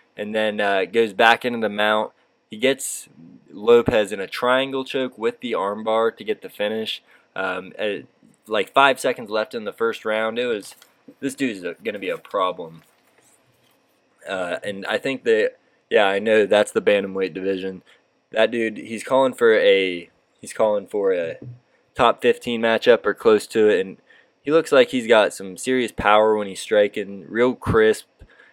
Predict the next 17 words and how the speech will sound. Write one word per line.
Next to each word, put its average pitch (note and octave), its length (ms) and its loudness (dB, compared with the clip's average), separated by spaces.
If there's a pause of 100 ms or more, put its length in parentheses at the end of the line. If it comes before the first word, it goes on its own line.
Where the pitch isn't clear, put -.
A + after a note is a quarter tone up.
(120)
and F#2+ 500 -4 (180)
the F#2+ 120 -8
ground A2+ 360 2
game F#2+ 200 0
was F2+ 140 -12
insane. F#2+ 440 -2
I F#2 60 -6
mean, F#2 220 -10
he G#2+ 120 -2
had G#2 180 6
a F#2 160 -2
straight B2+ 400 -2
arm A#2+ 220 0
bar A#2 200 2
at G#2+ 60 0
one A#2 220 -4
point, A#2 340 -4